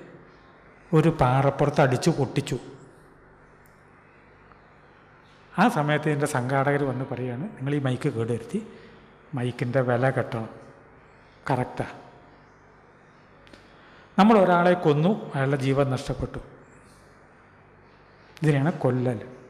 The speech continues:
സംഹാരം ഇവിടെ പറ്റുന്നവർക്കൊക്കെ സംഹരിക്കാം എന്നുള്ള അഭിപ്രായക്കാരൻ ഞാൻ. എന്താ ഈ സംഹാരം എന്ന് പറഞ്ഞ അർത്ഥം? പരിപാടി ഇതേ അല്ല. സൃഷ്ടി, ഭൂമിയുടെ അടിയിൽ കിടക്കുന്ന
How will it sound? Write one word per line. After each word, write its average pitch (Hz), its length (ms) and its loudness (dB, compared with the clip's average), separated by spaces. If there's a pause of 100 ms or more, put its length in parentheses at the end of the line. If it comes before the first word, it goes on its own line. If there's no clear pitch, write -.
(1600)
സംഹാരം 196 880 4 (1700)
ഇവിടെ 165 160 2
പറ്റുന്നവർക്കൊക്കെ 170 680 0
സംഹരിക്കാം 135 600 -2 (120)
എന്നുള്ള 143 280 -2
അഭിപ്രായക്കാരൻ 131 600 -2
ഞാൻ. 113 140 -6 (120)
എന്താ 135 140 -2
ഈ 151 100 0 (100)
സംഹാരം 143 400 2
എന്ന് 156 100 0
പറഞ്ഞ 143 180 0
അർത്ഥം? 123 220 -8 (720)
പരിപാടി 135 400 0
ഇതേ 135 280 -2
അല്ല. 107 180 -6 (920)
സൃഷ്ടി, - 840 0 (1900)
ഭൂമിയുടെ 214 460 6
അടിയിൽ 156 220 4
കിടക്കുന്ന 147 400 0